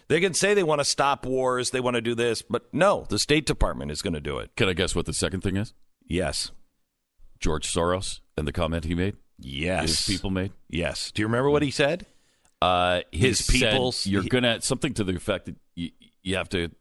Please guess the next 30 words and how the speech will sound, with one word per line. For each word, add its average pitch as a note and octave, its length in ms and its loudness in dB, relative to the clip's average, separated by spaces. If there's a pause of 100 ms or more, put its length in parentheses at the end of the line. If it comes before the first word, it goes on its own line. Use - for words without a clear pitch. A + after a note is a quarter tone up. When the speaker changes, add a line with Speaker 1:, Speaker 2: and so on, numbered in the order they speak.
(260)
Speaker 2:
get F#2+ 180 2
on F#2 120 0
the E2+ 80 -2
boat E2+ 400 -2
or C2 280 -4
Speaker 1:
Yeah, B2 240 4
he - 60 0
Speaker 2:
something A2 160 4
to - 60 4
Speaker 1:
said, C3+ 200 4
Speaker 2:
that E2+ 120 2
effect. F2 300 -2
Speaker 1:
so C3 260 2
it C3+ 160 0
was C3 180 0
a A2+ 60 2
really E3 460 2
sca-, - 320 -2
is A2+ 240 0
the B2 100 2
reason C3 600 0
why A2 360 2
I G2+ 140 0
did G2 380 0
The F#2 80 0
Puppet C3+ 360 2
Master, D#2+ 460 -4
because F2+ 640 -6
I F2+ 180 -2
had E2 340 -4